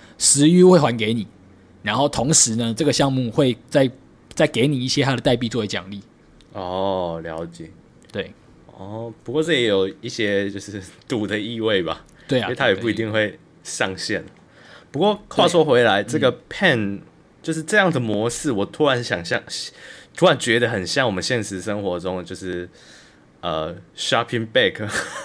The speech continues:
Speaker 2: <laughs>
Speaker 1: 啊，shop bag，
Speaker 2: 就
Speaker 1: 对。
Speaker 2: 对啊，shop bag，就有一种这种感觉。就是，呃，shop bag 不是也会跟很多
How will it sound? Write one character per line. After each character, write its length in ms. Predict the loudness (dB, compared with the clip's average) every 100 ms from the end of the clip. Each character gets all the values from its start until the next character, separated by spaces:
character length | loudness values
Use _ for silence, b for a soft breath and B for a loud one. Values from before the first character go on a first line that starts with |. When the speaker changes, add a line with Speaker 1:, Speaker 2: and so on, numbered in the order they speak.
| B
Speaker 2:
<laughs> 460 | _ _ -20 -10
Speaker 1:
啊， 340 | 0 4 4 4
shop 340 | 2 4 4
bag， 240 | 6 4 2
Speaker 2:
就 80 | 2
Speaker 1:
对。 340 | 6 6 4 -2
Speaker 2:
对 100 | 2
啊， 80 | 4
shop 320 | 4 2 4
bag， 320 | 4 4 4 0
就 120 | 2
有 340 | 2 2 2 2
一 20 |
种 180 | 2 0
这 100 | 2
种 120 | 2
感 240 | 0 -2 -4
觉。 280 | -10 -12 -14 B B B _ _
就 120 | -10
是， 300 | -4 -2 -2 -4 B B
呃， 480 | -2 2 4 2 0 -2 -10
shop 220 | 0 2 4
bag 140 | 2
不 120 | 2
是 140 | 0 2
也 120 | 4
会 140 | 4
跟 180 | 4 2
很 160 | 2 0
多 280 | 2 2